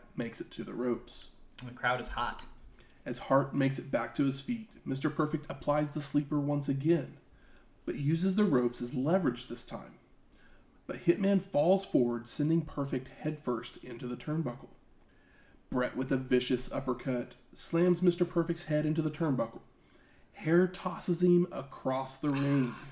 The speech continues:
Speaker 2: I love that Macho Man called the uppercut a lifter, which is, like, you know,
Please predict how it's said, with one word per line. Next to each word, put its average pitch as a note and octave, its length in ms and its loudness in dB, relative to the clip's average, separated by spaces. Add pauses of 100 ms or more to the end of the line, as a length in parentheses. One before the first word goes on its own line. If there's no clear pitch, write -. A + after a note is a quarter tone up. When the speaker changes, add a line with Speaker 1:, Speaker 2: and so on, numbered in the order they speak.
(160)
Speaker 2:
I C3+ 80 4
love F3 180 10
that E3+ 100 4
Macho C3+ 260 6
Man C3 180 0
called A#2+ 440 0
the A#2+ 160 -2
uppercut C3 460 -2
a A2+ 100 -4
lifter, A#2+ 520 -4
which C3 200 -10
is, A2 120 -6
like, G#2+ 260 -4 (460)
you B2+ 120 -2
know, G#2 240 -4